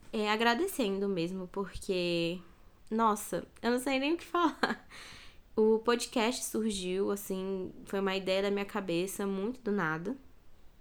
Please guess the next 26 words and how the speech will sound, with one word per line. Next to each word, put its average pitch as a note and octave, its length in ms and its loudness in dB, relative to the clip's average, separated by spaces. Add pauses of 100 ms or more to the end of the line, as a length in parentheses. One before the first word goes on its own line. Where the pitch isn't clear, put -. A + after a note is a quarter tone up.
(720)
É, F3+ 440 0
foi G#3 160 2
mais G3+ 380 4
uma G#3+ 260 0
forma G3 880 0
que - 160 -2
eu G3 140 4
encontrei G3 960 -2 (540)
pra G3 320 2
eu G3 140 6
viver G#3+ 320 2
esse - 160 0
momento C#4+ 640 4
da G#3+ 160 0
gravidez, G3 880 0 (720)
é, F#3 360 0
de G3 100 -2
uma G#3 120 0
forma G#3+ 300 0
mais A3 320 4
leve G3+ 320 2
nessa G#3 240 -2
pandemia. G3 640 0 (480)
Foi A3 220 2
uma A#3 180 6
forma B3+ 640 6